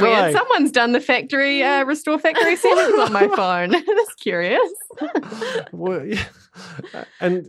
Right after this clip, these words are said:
Speaker 2: yeah, I might have just been missing for three hours with Claire, but I was just consoling her. It's absolutely fine. What is with that fucking crazy satanic panic metal freak?
Speaker 3: <laughs>
Speaker 2: Definitely don't pay attention to me.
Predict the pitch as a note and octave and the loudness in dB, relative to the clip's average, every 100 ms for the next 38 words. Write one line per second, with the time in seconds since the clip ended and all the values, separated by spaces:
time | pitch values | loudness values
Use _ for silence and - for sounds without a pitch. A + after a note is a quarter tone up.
0 | - F3+ G#3+ E3 G3 G3 B3 F3 G#3+ F3 | -12 -4 -2 -2 0 2 2 0 -4 -4
1 | F3 - E3+ D#3 D3+ C#3+ D#3 B2+ D#3 D#3 | -4 -2 0 2 0 0 -2 0 -2 -2
2 | - E3 E3 D3+ D3+ C#3 C3+ C3 - C3+ | -6 -4 -2 0 0 0 -2 -4 -6 -4
3 | - - A#3 G#3 D#3 E3+ - B3 C4 - | -4 -4 -2 0 0 -2 -4 -6 -8 -10
4 | D4+ - F3+ D#3 - E3+ F#3 F#3 E3+ D#3+ | -12 -8 -8 -8 -6 -2 0 0 -2 -4
5 | C#3+ D3 B2+ B2 A2+ _ _ _ _ - | -2 -2 -2 -4 -10 _ _ _ _ -20
6 | - - - - F3+ F#3 - A3 A3 D3 | -18 -20 -12 -6 -4 -6 -6 0 0 0
7 | E3+ - D3 D#3 D3+ C4 G#4 B3+ D#3 F3+ | -6 -10 -14 -14 -6 -2 -2 -4 -2 0
8 | F4 B3 E3 - D3+ F#3+ - D#3+ E3 - | 2 2 0 -2 -14 -20 -18 -12 -10 -6
9 | G3 F#3+ E3 F3 F#3+ G3 F#3 - E3 F3 | -6 -6 -2 0 0 -2 -4 -8 -8 -4
10 | F3 F#3+ - - E3 F3 - D#3 F#3 F#3+ | -4 -4 -8 -6 -2 -2 -4 -4 -2 -2
11 | F3 - - F#3+ A3+ - - - - - | -6 -10 -4 -2 -2 -4 -8 -6 -6 -6
12 | - - F4 - D#4 G3+ D4 C4+ B3+ A3 | -6 -2 -2 0 0 2 4 4 4 2
13 | G#3+ G3+ G3 G3+ G3 F3 D#3+ E3+ G#3 A#2+ | 2 2 2 0 0 0 0 2 2 0
14 | B2 D#3+ | -4 -8